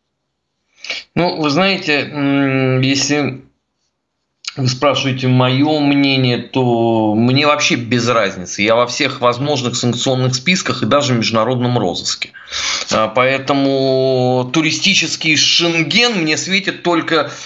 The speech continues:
а, на броне танка. Вот, э, поскольку до этого далеко, м, это оставляем. Почему это делает, э, Европа? Мы с вами уже говорили о том, что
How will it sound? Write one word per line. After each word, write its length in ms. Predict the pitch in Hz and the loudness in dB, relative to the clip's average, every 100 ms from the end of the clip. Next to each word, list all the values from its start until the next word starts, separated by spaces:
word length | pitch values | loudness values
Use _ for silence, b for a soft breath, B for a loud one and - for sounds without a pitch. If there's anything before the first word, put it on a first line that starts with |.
| B | B
а, 280 | 143 143 139 | 0 2 2
на 140 | 151 | 0
броне 380 | 156 165 175 202 | 0 0 0 0
танка. 640 | 196 - 135 117 107 101 - _ B B B B _ | -2 0 0 -2 -10 -18 -20 _ B B B B _
Вот, 500 | 127 156 143 107 - | -4 0 0 -2 0
э, 840 | 117 110 113 110 110 113 110 110 95 | 2 4 4 4 6 6 4 2 2
поскольку 360 | 131 - 170 | -2 0 -2
до 80 | 135 | 2
этого 400 | 185 180 175 160 | 2 2 0 -4
далеко, 640 | 147 175 185 254 269 220 165 | -2 -2 0 2 2 4 2
м, 240 | 147 139 | 0 -2
это 540 | 131 131 131 156 170 175 | 2 2 2 0 0 -2
оставляем. 800 | - 170 139 110 76 67 64 - _ _ _ _ - - | 2 0 2 0 -2 -4 -12 -20 _ _ _ _ -16 -10
Почему 380 | 127 - 180 240 | -2 2 4 2
это 180 | 226 180 | 2 -2
делает, 640 | 131 190 196 175 160 - | 0 0 2 0 -2 0
э, 180 | 151 143 | 0 2
Европа? 540 | 135 147 143 127 95 | 2 0 2 0 -2
Мы 140 | 107 139 | -2 -2
с 100 | - | 0
вами 220 | 165 165 | 0 0
уже 180 | 143 151 | -4 -2
говорили 540 | 151 156 165 147 120 | 0 2 2 0 2
о 100 | 113 | 0
том, 380 | 117 185 202 175 | 0 0 2 2
что 640 | 127 - - 139 120 101 | 0 -2 0 0 2 -2